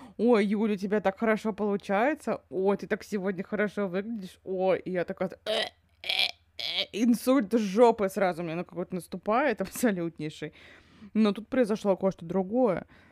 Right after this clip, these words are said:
За эту неделю мне два человека сказали то, что я их крашесса.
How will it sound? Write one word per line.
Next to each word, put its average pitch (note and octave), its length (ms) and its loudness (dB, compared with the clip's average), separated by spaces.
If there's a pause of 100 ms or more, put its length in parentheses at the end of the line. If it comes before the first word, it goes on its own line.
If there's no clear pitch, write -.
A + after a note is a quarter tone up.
(500)
За F#3+ 200 4
эту G3+ 260 6
неделю G3+ 600 -2 (280)
мне A3 260 4
два G3 300 2
человека E3 600 -2
сказали F#3+ 520 -4
то, G#3+ 100 -8
что - 180 -8
я E3+ 200 -2
их F3 120 -8
крашесса. F3 800 -8